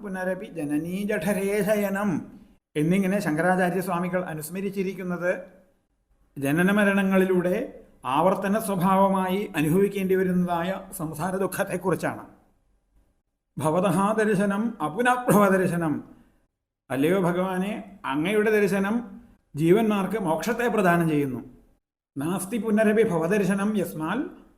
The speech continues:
അപുനർഭവ ദർശനം" എന്നിങ്ങനെ ശ്രീധരീയം. ഭവദർശനം എന്ന് പറഞ്ഞാൽ സംസാരത്തെ കാണൽ, അതായത് സംസാര ദുഃഖം അനുഭവിക്കൽ എന്നർത്ഥം. ഭഗവാനെ ദർശിച്ചു കഴിഞ്ഞാൽ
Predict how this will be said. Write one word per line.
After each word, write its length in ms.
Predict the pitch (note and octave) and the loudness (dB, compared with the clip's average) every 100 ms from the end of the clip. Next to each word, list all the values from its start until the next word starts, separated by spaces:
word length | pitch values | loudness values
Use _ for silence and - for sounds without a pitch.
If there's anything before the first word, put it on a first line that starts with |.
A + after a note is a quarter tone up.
| G#3 | -2
അപുനർഭവ 540 | G#3 G#3+ G#3+ F3+ F#3+ | 2 4 4 4 4
ദർശനം" 580 | F#3 F3+ D#3+ E3+ D3 - - - | 4 4 2 2 0 -2 -16 -6
എന്നിങ്ങനെ 380 | E3 F#3+ F#3 G3+ | 0 2 4 2
ശ്രീധരീയം. 640 | F#3+ D3+ D#3 D#3+ C#3 C3 - _ _ _ _ _ _ _ | 0 0 0 0 -2 -4 -16 _ _ _ _ _ _ _
ഭവദർശനം 680 | C#3 C#3 E3+ G3+ F#3 G#3 G#3+ | -4 0 2 2 2 2 0
എന്ന് 160 | G#3 G#3 | 0 0
പറഞ്ഞാൽ 460 | F3 F3 G3 A3+ - - _ _ | 0 -4 -4 -6 -10 -20 _ _
സംസാരത്തെ 720 | D3 D3+ E3 F3 F3+ F3+ F#3 F#3 | -6 -6 -2 0 0 0 -2 -4
കാണൽ, 480 | F3+ D#3 D#3 F3 - - _ _ _ _ _ _ - | -2 -2 -2 -6 -10 -20 _ _ _ _ _ _ -14
അതായത് 420 | C#3+ D#3 D#3 F3+ | -8 -4 -4 -6
സംസാര 440 | F3+ D3 D3+ D#3+ F3 | -4 -4 -2 -2 0
ദുഃഖം 420 | F3 - G#3 F#3+ | -2 -2 -6 -4
അനുഭവിക്കൽ 720 | C#3+ C3+ C3+ B2+ C#3+ D#3+ - _ _ | -6 -4 -4 -6 -6 -6 -8 _ _
എന്നർത്ഥം. 640 | C3 B2 A#2+ - - - _ _ _ _ _ - | -10 -8 -8 -12 -16 -18 _ _ _ _ _ -10
ഭഗവാനെ 460 | C#3+ D3 F3 F#3+ G#3+ | -2 2 4 4 4
ദർശിച്ചു 460 | G3+ F3+ G#3 F#3 | 2 2 -2 0
കഴിഞ്ഞാൽ 540 | G#3+ G3 F3 F#3+ A3 | 2 2 2 0 -2